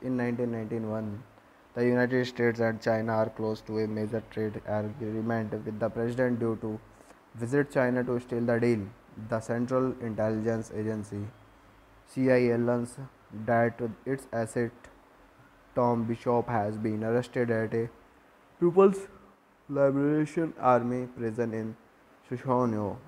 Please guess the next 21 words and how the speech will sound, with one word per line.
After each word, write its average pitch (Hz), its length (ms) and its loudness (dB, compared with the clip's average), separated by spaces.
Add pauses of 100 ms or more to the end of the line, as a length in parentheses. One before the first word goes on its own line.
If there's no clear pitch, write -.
(120)
and 113 240 0
will 123 140 6
be 120 120 4
executed 117 520 0
in 117 100 -2
twenty-four 113 520 -4
hours 113 340 2 (480)
unless 131 380 4
the 135 120 0
U 127 160 2
S 123 80 0
government 117 440 -2
claims 117 320 -4
his, 110 320 -4
uh, 113 280 0
him 113 400 -2
and 110 220 -2 (160)
bargainings 113 680 0 (420)
for 120 220 0
his 117 200 2
release. 113 500 2